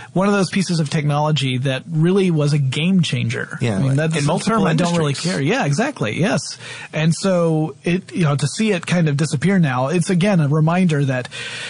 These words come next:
Speaker 1: just because something is popular doesn't mean it always will be that way.
Speaker 2: That's right.
Speaker 1: It's,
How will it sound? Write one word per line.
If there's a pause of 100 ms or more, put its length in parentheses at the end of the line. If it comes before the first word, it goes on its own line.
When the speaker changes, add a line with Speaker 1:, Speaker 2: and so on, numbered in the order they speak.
(600)
Speaker 1:
just
because
something
is
popular (280)
doesn't
mean
it
always
will
be
that
way.
Speaker 2:
That's
right.
Speaker 1:
It's,